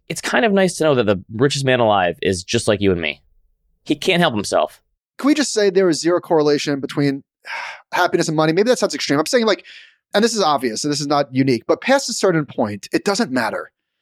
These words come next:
Speaker 2: I don't know if that number is ten million. I don't know. And past a certain point, it starts to get bad again 'cause now you have too much money. But Casey Noonan tweeted, according to message shares in Twitter Slack,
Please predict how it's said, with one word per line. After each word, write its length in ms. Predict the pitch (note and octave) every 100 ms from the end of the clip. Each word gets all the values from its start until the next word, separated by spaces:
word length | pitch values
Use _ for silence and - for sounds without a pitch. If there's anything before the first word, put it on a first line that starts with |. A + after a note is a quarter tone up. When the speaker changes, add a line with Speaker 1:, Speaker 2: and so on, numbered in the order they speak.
| _ -
Speaker 2:
I 40 |
don't 60 | A3
know 60 |
if 60 | A3+
that 120 | G#3
number 160 | F#3+ E3
is 60 |
ten 240 | - F#3 F#3+
million. 260 | F#3+ F#3+ F#3 _ -
I 80 |
don't 160 | A3+ B3+
know. 160 | A3+ D#3
And 120 | D3+ -
past 200 | A3 -
a 20 |
certain 200 | A#3+ A3+
point, 160 | G#3+ F3
it 40 |
starts 220 | - E3+
to 60 | D#3
get 100 | -
bad 200 | C#3+ E3+
again 300 | F3 F#3+ F#3+ _ -
'cause 120 | D#3+
now 60 | E3
you 80 | D3
have 100 | -
too 100 | F3+
much 160 | F#3
money. 260 | G#3 G#3 G#3 _ _ _ _ _ _ -
But 260 | F#3 F3 - _ _ -
Casey 240 | A#3+ A#3+
Noonan 200 | G3+ F#3
tweeted, 240 | - E3+ C#3
according 340 | - G3 F#3+
to 80 | F3+
message 280 | D#3 D#3 D3+
shares 300 | - D3 C3
in 80 | B2
Twitter 260 | - B2+
Slack, 500 | - - D3 D3+ -